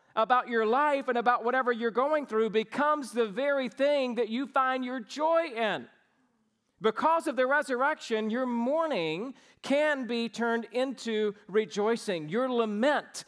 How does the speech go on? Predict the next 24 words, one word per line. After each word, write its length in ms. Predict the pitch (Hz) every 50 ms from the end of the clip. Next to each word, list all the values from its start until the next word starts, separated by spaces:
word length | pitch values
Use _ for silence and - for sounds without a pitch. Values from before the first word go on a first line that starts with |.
| - _ -
can 160 | - 240 233
be 120 | 220 233
turned 320 | 226 - 226 240 240 233 226
into 160 | 220 208 196
joy. 340 | 147 139 185 226 220 220 190
Your 240 | 170 170 202 254 247
trial 640 | - - - 294 269 254 269 277 262 233 190 - - - -
can 120 | 247 226 196
be 120 | 226 220
turned 260 | - 220 247 247 233
into 240 | 226 - - 247 240
a 60 | 220
triumph 520 | - - - 247 240 240 233 208 190 185 - - 185 156 165
when 240 | 233 277 277 254
you 100 | 233 240
believe 600 | 190 208 202 190 202 269 294 254 208 196 202 202 - - - - _ _ -
in 420 | 247 262 254 233 220 214 226 - - - -
the 100 | 214 214
resurrection. 840 | 202 214 214 214 170 214 202 208 214 226 - - - 233 190 143 - - _ _ _ _ _ _ _ _ _ _ _ _ _ _ _ _ _ _ _ _ _ -
This 180 | 143 156 - 240
is 80 | 214
why 200 | 208 220 214 202 - - - _ _ _ _ _ -
we 140 | 180 185 175
read 440 | 160 190 226 247 220 170 151 147